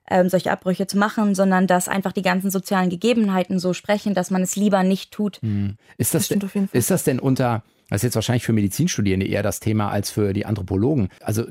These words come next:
Speaker 2: gibt es eine Debatte, äh, bei euch darüber, ob man als Arzt später Abbrüche durchführen würde oder nicht?
Speaker 3: Mm, ich glaube, dass das,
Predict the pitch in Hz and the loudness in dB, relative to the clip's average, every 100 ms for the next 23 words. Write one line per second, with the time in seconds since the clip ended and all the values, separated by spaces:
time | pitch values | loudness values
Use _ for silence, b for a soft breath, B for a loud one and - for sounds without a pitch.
0 | 110 135 - - 190 - 117 120 113 - | -2 -2 -2 -4 -4 -2 -2 0 -2 -4
1 | - 95 101 - 185 196 269 _ _ _ | -6 -2 -4 -2 -2 0 -4 _ _ _
2 | - - 120 104 107 120 156 - 107 123 | -8 -6 -4 -2 0 0 -2 -4 -2 -2
3 | 139 143 131 135 139 _ _ _ _ _ | -2 0 0 -2 -4 _ _ _ _ _
4 | - 117 139 127 107 - 110 120 127 - | -4 -2 -2 -2 -2 -4 -4 -4 -4 -8
5 | - - 98 127 - 139 135 - _ - | -8 -2 -2 -2 -2 -2 -2 -6 _ -6
6 | 113 131 123 117 95 117 - 123 104 107 | -4 -2 -2 0 0 0 0 -2 0 0
7 | 107 98 90 98 269 - _ _ - 226 | 0 0 -2 -2 -4 -10 _ _ 0 2
8 | 226 226 220 - B - 208 208 202 240 | 4 4 2 -2 B -10 -6 -2 0 0
9 | 269 262 233 220 - 226 - | 2 0 0 -2 -2 -2 -2